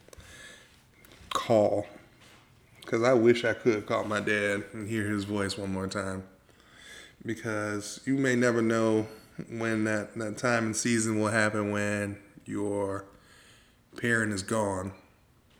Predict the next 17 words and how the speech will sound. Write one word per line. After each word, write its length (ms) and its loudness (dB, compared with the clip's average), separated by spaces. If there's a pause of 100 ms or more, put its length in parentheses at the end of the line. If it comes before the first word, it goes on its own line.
(120)
So 180 -6
if 100 -6
you 120 2
do 240 6
have 340 2
a 60 -6
father 500 0
in 100 -4
your 120 -4
life, 320 0 (2000)
feel 180 4
free 280 4
to 80 2
reach 340 2
out 260 0
to 100 -2
him. 360 0